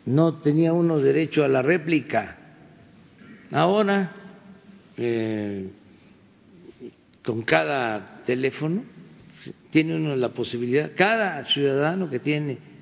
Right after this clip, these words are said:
un teléfono es un medio de comunicación.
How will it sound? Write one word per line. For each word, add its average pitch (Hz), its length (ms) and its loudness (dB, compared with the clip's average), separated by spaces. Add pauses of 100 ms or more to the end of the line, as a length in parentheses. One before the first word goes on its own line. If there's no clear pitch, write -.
(720)
un 123 800 -2
teléfono 131 540 0 (2250)
es - 440 2
un 180 160 6
medio 175 300 4
de 139 160 2
comunicación. 113 680 -4